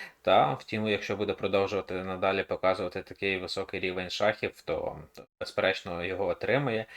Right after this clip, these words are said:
і вже велике досягнення те, що вона проходить на турнір претендентів. Друге місце у великій швейцарки зайняла Анна Музичук, яка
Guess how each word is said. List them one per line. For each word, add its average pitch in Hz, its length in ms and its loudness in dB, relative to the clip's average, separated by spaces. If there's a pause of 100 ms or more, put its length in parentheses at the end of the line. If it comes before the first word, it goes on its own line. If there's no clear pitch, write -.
(260)
і 95 40 -4
вже 101 240 2
велике 92 320 -2
досягнення 90 560 -4
те, 87 180 -4
що - 140 -8
вона 87 140 -4
проходить 90 460 -6
на 90 80 -6
турнір 90 460 -8
претендентів. 87 720 -6
Друге 147 320 6
місце 123 280 2
у 110 60 6
великій 113 260 2
швейцарки 107 560 0
зайняла 101 400 4
Анна 98 260 2
Музичук, 95 600 -4
яка 175 400 0